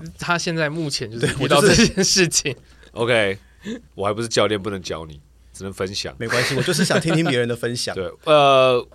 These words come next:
Speaker 3: 一定有卡过平压，但我在上Ida Two跟三的时候都没有这个问题。
Speaker 2: 嗯哼。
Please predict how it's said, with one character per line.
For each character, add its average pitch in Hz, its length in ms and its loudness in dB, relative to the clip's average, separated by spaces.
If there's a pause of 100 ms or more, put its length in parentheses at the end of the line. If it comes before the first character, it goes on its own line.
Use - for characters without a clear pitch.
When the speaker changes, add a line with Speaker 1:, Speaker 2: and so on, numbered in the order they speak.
(160)
Speaker 3:
一 175 100 -2
定 196 140 -4
有 151 120 2
卡 104 160 -4
过 107 120 -2
平 90 180 -14
压， 76 260 -14 (120)
但 127 180 0
我 92 80 -4
在 107 100 -2
上 98 320 -4 (140)
Ida 101 320 0
Two 110 260 -8
跟 92 320 -6 (480)
三 - 300 -6
的 95 80 -10
时 80 100 -12
候 87 100 -8
都 87 220 -12 (140)
没 87 140 -12
有 76 200 -12
这 87 120 -14
个 78 100 -16
问 76 160 -14
题。 - 200 -20 (760)
Speaker 2:
嗯 - 140 -12
哼。 123 220 -8